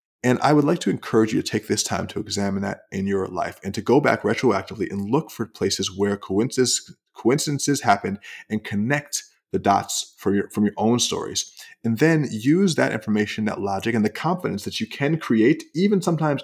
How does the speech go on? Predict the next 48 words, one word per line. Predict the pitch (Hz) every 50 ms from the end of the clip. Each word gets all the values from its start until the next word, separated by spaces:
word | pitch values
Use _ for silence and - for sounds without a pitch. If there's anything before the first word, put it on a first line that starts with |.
| - -
unintentionally, | 143 139 117 107 - - 139 147 - - 180 185 196 226 - - - _ _
'cause | - 113 101
we're | 104 107 - - -
unintentionally | 113 120 123 117 117 123 113 117 113 - 117 107
manifesting | 104 104 104 107 - 104 107 - 104 107
things | 101 104 104 110 104
that | 98
are | 95
happening | - - 98 101 - - 104 104 95
in | 101 101
our | 98 98
life. | 98 107 123 147 _ _ _ _ _ _
Or | - 113
you | 117 123
could | 151 -
say | 135 120 107 95 - _ _ _ _ _ _ _ -
unconsciously, | - 113 110 107 113 - - - 101 98 98 - 98 - - - -
'cause | - 101 98
everything | 120 147 160 147 - 107 95 98
is | 98 95
intentional | 98 - - - 104 107 - - 85 - -
to | - - -
a |
certain | - - - 120 - - 90
extent. | - - - - 92 80 -
If | - 95 -
we're | 107 101
saying, | - - - 98 98 101 98 98
thinking, | - - 92 - - 78 98
or | 92
doing | - - 127 135 117
something, | - - 95 92 98 95
it's | 90 92 -
creating | - - 101 104 123 135 123 107
a | 101
response, | 98 - - - 92 90 92 90 - - - - _ -
then | 98 95 92 92 87 -
it, | 98 98 - _ _ -
there | - - 113
is | 123 117 107
an | 101
intention | 95 98 - - 113 117 - 120
behind | 120 120 120 120 123 143
it, | 127 92 -
but | 104 98
it | - -
could | - - 147 123
be | - 107 104 104